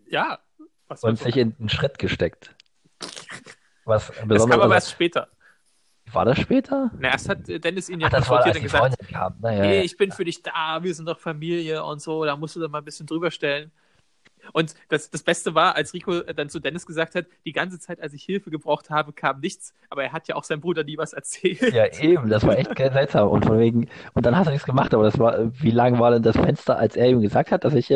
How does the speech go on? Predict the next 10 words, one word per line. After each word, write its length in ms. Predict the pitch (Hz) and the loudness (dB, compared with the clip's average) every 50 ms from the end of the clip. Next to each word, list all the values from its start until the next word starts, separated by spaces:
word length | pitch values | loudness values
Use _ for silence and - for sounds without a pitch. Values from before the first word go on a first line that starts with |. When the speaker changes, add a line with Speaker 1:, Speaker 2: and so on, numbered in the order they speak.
| 135 - - | 2 2 0
Speaker 2:
dass 120 | - 104 | 0 2
er 100 | - 113 | 4 4
Hilfe 200 | 113 123 127 113 | 4 4 2 2
gebraucht 360 | 120 110 - - 117 113 - - | 0 0 -2 0 -2 -2 0 0
hat 160 | 127 - - | -2 0 2
und 240 | 120 110 110 - - | 2 2 2 2 2
Dennis 240 | 113 113 113 107 - | 2 2 2 0 -2
nichts 160 | 117 - _ | -8 -14 _
gemacht 280 | - 104 104 120 127 - | -8 -4 -4 -4 -2 -4
hat? 120 | 131 - | -10 -10